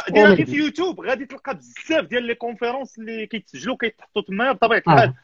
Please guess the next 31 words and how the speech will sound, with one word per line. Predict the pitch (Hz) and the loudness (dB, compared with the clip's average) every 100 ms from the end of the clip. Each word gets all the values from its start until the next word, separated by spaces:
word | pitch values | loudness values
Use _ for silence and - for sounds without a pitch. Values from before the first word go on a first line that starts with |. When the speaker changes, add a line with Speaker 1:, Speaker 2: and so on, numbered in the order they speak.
| _ _ - | _ _ -6
Speaker 1:
آه، | 175 | -4
لي | 196 | -2
تيكي | 202 254 269 | -4 -2 0
بعدا | 156 180 | 2 2
باش | 226 220 | 0 -4
تمشي، | 226 - 226 143 | -8 -6 -8 -6
الا | 165 | -10
كنتي | 170 208 | -8 -6
غادي | 190 190 | -4 -6
تمشي، | 196 190 226 165 120 | -12 -12 -10 -8 -8
آه، | 107 113 98 92 - | -8 -8 -8 -10 -12
سي | 143 | -14
تخو | - 160 | -4 -4
شير. | 147 175 156 - - - | -2 -2 -4 -6 -16 -8
آه، | 110 107 104 | -4 -2 2
Speaker 2:
آه، | 170 147 123 | 4 4 2
Speaker 1:
الوغ | 131 139 | -2 2
Speaker 2:
صعيب. | 190 185 170 - | 4 2 0 -4
Speaker 1:
من | 170 | 4
Speaker 2:
آه. | 214 | 6
Speaker 1:
الافضل | 233 233 240 | 6 4 2
انك | 240 233 | 2 0
حتى | _ 233 226 | _ -2 0
انت | 208 | -2
تحط | 208 - - | -4 -6 -20
في | - | -12
يوتيوب. | 180 160 117 196 - _ _ _ | -10 -8 -10 -14 -16 _ _ _
Speaker 2:
تحط | 269 262 - | 0 0 -8
في | - | 4
يوتيوب | 254 269 226 | 6 8 8
وزعما | 185 180 175 190 170 147 156 151 139 143 | 10 10 10 8 8 6 6 6 4 -2